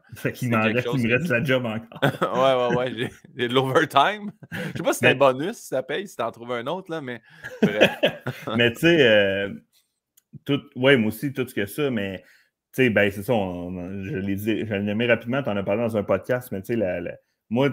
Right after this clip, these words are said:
Speaker 1: les accidents ou les affaires comme ça, tu sais, je suis complètement inutile, là, tu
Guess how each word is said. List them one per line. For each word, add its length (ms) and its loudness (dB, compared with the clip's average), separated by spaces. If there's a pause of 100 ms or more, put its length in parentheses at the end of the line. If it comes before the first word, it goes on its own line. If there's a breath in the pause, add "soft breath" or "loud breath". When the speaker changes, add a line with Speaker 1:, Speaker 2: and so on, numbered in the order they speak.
(1120)
Speaker 1:
les 240 -2
accidents 600 -4
ou 60 -2
les 100 -4
affaires 200 -4
comme 140 -8
ça, 120 -10
tu 60 -14
sais, 60 -8
je 60 -16
suis 80 -20
complètement 320 -4
inutile, 480 -6
là, 80 -8
tu 60 -16